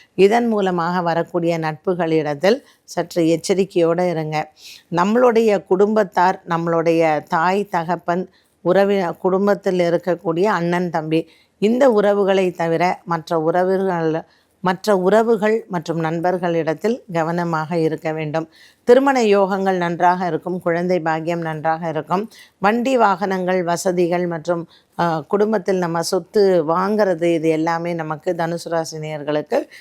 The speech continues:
நல்ல ஒரு உயர்வை தரும். இந்த அர்த்தாஷ்டம சனியினால் ஏற்படக்கூடிய பிரச்சனைகள்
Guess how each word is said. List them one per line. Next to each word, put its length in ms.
நல்ல 320
ஒரு 200
உயர்வை 440
தரும். 320
இந்த 520
அர்த்தாஷ்டம 760
சனியினால் 520
ஏற்படக்கூடிய 760
பிரச்சனைகள் 720